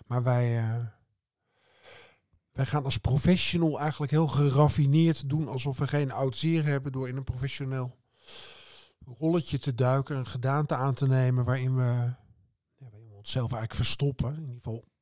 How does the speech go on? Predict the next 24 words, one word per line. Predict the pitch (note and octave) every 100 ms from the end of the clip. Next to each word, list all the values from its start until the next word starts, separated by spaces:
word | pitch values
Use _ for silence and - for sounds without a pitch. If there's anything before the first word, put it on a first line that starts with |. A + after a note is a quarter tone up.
| _
psychiaters | - C3 B2+ A#2+ D3 D3+ A#2+
doen | B2+
dat | A#2
heel | A#2 G#2+
erg. | A2 D3+
Die | -
worden | A#2+ B2
er | A#2
zelfs | B2 B2
expliciet | B2 - C3+ C3 A#2+
in | A#2 - _
opgeleid. | - A2+ C3+ A#2+ C3
Ik | -
dacht, | B2+ - -
daar, | - - - F#3 - _
daar | - F#3+
moet | E3 -
ook | - A3+
nog | G3
een | F#3
boek | E3 E3
over. | D3+ C3+ -
Dus | D#3+
ik | D3